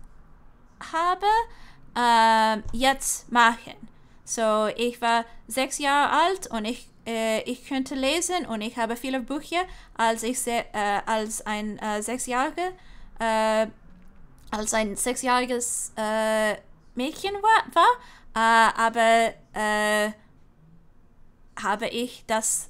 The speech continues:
auf Deutsch nicht getan. Ähm, so, ja, das, das ist ein G-, äh, ein Grund, w-, äh, warum, äh, Sprache lernen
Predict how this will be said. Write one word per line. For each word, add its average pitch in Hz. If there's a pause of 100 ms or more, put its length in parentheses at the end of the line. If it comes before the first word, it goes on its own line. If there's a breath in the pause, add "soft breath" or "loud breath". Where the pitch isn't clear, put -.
auf 214
Deutsch - (380 soft breath)
nicht 214
getan. 214 (600 loud breath)
Ähm, 214 (560)
so, 214 (260)
ja, 220 (140)
das, -
das -
ist -
ein 254
G-, - (100)
äh, 220
ein 240
Grund, 269
w-, -
äh, 214
warum, 233
äh, 202
Sprache 247
lernen 202